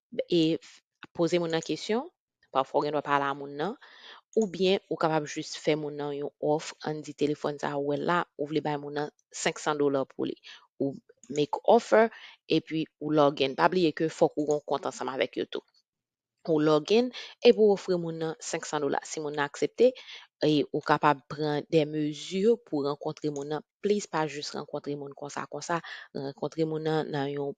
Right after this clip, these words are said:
police station, yon kote ou konnen, oubyen yon, yon fire, firefighter place yo. Um, men pa rankontre moun nan nenpòt ki kote, pa lakay moun nan pou al de yo, paske ou pa vle mete tèt ou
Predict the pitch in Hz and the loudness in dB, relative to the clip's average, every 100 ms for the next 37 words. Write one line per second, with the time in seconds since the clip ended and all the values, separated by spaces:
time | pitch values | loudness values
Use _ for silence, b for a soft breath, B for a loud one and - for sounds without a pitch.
0 | - 170 175 190 - 185 180 - 185 175 | 2 4 4 2 2 2 4 2 2 2
1 | 175 175 B B B B - 156 156 - | 0 -4 B B B B -10 -6 -6 0
2 | 160 - 156 156 _ 147 - 156 147 147 | 0 2 2 0 _ -10 -2 -2 0 -2
3 | - - 143 147 143 143 143 139 135 - | -6 -10 -8 -2 -2 -2 -4 -4 -8 -12
4 | 143 143 139 - - 175 180 180 170 - | -10 -8 -8 -2 2 4 6 6 4 0
5 | B B B - 185 180 180 - 170 170 | B B B 2 4 6 4 2 2 2
6 | - 165 156 - 165 160 160 - B B | 2 0 -2 -2 -2 0 -2 -8 B B
7 | B 160 156 147 143 - - 147 143 175 | B -2 0 -2 -6 -14 -8 -6 -2 2
8 | 151 151 156 156 160 151 147 147 143 143 | 4 2 -2 -4 -4 -4 -6 -4 -4 -6
9 | - 147 - 143 - 143 147 143 - 151 | -4 -6 -6 -12 -6 -4 -2 -4 -2 -2
10 | 139 143 139 135 135 139 139 135 - - | 0 0 0 -4 -4 -6 -8 -8 -4 -2
11 | 127 123 131 127 139 131 - 127 131 - | -2 -2 -2 -2 -2 -6 -6 -8 -10 -10
12 | 131 - _ - 131 135 139 135 131 127 | -8 -8 _ -8 -4 -4 -6 -8 -6 -4
13 | 123 - | -4 -6